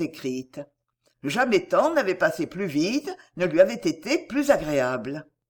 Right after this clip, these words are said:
Ah, comme il l'aimait, et qu'il était bizarre vraiment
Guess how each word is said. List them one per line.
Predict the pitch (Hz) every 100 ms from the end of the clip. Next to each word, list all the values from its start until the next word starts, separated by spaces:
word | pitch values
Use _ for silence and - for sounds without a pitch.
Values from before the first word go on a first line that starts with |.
| _ _ _ _ _ _ _
Ah, | 247 240 147 -
comme | 311 254
il | 208 165
l'aimait, | 156 143 196 180 - _
et | - 208
qu'il | 277 302
était | 262 226
bizarre | 160 139 233 180 262 - 143
vraiment | 160 190 180 247 302